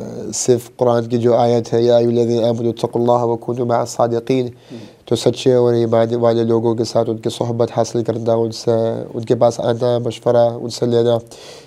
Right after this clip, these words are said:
Speaker 1: क्योंकि हमारे जो पाकिस्तान के उलमा हैं वो मुझे अच्छा डांटते हैं।
Speaker 2: अच्छा।
Speaker 1: मुझे कोई डांटता नहीं है दुनिया में <laughs> पाकिस्तानियों के अलावा।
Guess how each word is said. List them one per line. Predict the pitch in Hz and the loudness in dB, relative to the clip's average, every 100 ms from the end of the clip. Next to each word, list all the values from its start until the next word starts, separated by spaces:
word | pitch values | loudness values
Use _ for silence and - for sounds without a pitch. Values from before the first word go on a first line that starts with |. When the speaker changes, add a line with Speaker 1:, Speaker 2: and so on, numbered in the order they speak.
| - | -4
Speaker 1:
क्योंकि | 120 123 | 0 2
हमारे | 120 117 117 120 123 | 2 2 4 2 2
जो | 123 120 | 0 -2
पाकिस्तान | 120 113 - 120 | -2 -4 -2 -2
के | 120 | 0
उलमा | 120 117 117 | 0 0 0
हैं | 117 120 | 0 -2
वो | 120 | -4
मुझे | 120 117 117 | -4 -2 -2
अच्छा | - 117 - | -4 -10 -4
डांटते | 120 117 107 107 - | -2 2 0 0 -4
हैं। | 110 107 107 _ _ - | -4 -2 -6 _ _ -20
Speaker 2:
अच्छा। | - - | -20 -6
Speaker 1:
मुझे | 120 120 | 0 0
कोई | 120 117 | 2 2
डांटता | 113 113 - | 2 0 0
नहीं | 120 117 | 0 0
है | 120 | 0
दुनिया | 117 120 120 | 0 0 0
में | 120 151 131 123 127 | 0 0 0 -2 -4
<laughs> | |
पाकिस्तानियों | 127 156 131 120 139 143 | -4 -2 -2 0 2 2
के | - | 0
अलावा। | 120 123 123 120 | 2 4 4 0